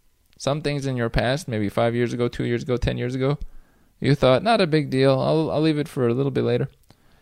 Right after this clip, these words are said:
Never occurred, disappeared, and you left that whole category. Probably not the things you were most interested in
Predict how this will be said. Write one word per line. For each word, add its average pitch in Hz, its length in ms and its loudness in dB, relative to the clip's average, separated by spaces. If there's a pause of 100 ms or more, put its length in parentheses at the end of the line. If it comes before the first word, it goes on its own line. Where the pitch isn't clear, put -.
(480)
Never 143 360 4
occurred, 104 560 4
disappeared, 165 580 2
and 127 140 2
you 107 100 0
left 123 240 2
that 113 160 4
whole 123 180 4
category. 82 760 -2 (1400)
Probably 131 260 4
not 131 160 0
the 123 80 -4
things 120 260 -4
you 117 60 -2
were 98 100 2
most 107 320 0
interested 143 460 -6
in 139 380 -4